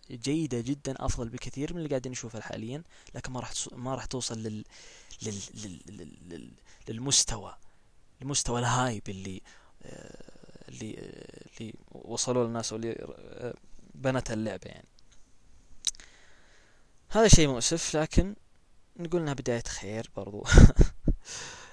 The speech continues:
أم، آخر خبر اللي هو إفلاس جيم ستوب. طبعًا ما أفلست، لكن كانت بتفلس، وجو بعض الناس واشتروا أسهم، والسالفة كبيرة. أنا ما أبغى أتكلم عن الس-، يعني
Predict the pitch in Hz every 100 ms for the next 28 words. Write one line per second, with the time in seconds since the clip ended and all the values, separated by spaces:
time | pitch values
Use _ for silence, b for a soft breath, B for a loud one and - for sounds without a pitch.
0 | B B - 139 139 139 135 135 135 135
1 | 131 131 - - - - - - - 190
2 | - 151 - 160 160 151 135 127 135 127
3 | 127 - - 139 147 151 151 - - -
4 | - - - - - - 131 127 123 -
5 | - 92 - 117 123 151 - - - -
6 | - - - - B B B B B -
7 | - 107 143 185 - - - 120 - -
8 | - b b b b b - - 110 110
9 | 107 127 151 151 147 135 135 127 - -
10 | - 131 147 139 - 127 127 120 127 135
11 | 135 - - 190 139 113 113 107 107 143
12 | 185 175 143 - - 117 110 110 - 123
13 | - 107 104